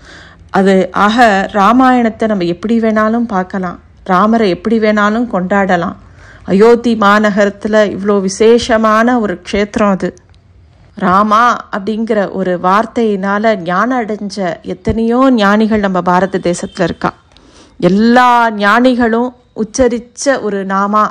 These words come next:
அப்படின்னா ராமா அப்படிங்கிறது தான். ராமாங்கிற வார்த்தைக்கு வேதத்துல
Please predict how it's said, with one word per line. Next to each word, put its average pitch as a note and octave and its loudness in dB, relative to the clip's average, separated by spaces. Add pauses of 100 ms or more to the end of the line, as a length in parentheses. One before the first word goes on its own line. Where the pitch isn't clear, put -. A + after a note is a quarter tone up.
அப்படின்னா F#3+ -6 (120)
ராமா F3 -2 (180)
அப்படிங்கிறது F3 -6
தான். - -8 (960)
ராமாங்கிற A#3+ 2
வார்த்தைக்கு G#3 -4
வேதத்துல G#3 -2